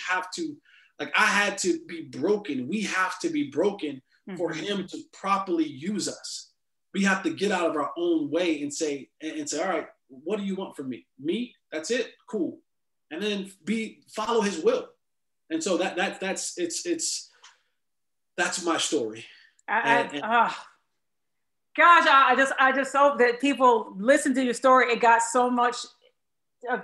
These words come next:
Speaker 2: the gems that you dropped during that whole entire story. And, and another thing that I just, again, have to say is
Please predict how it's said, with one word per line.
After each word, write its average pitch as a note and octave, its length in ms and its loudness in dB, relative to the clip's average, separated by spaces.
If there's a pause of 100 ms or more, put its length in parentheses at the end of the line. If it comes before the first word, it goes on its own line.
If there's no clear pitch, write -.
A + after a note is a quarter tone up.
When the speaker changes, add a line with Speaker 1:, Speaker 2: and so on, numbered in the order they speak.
Speaker 2:
the A3+ 300 2
gems A#3+ 400 2
that A3+ 220 0
you A3+ 100 -6
dropped A3 640 4 (480)
during A#3 180 2
that G#3+ 160 2
whole A3 180 0
entire G#3 380 2
story. G#3+ 680 2
And, A3+ 160 2
and G3+ 360 -6 (380)
another C#4 360 4
thing A#3+ 320 -2
that A3+ 140 4
I G#3+ 220 4
just, - 320 -12
again, A3+ 440 -2
have A3+ 300 0
to G#3+ 60 -10
say G3+ 380 -4
is G3+ 480 -8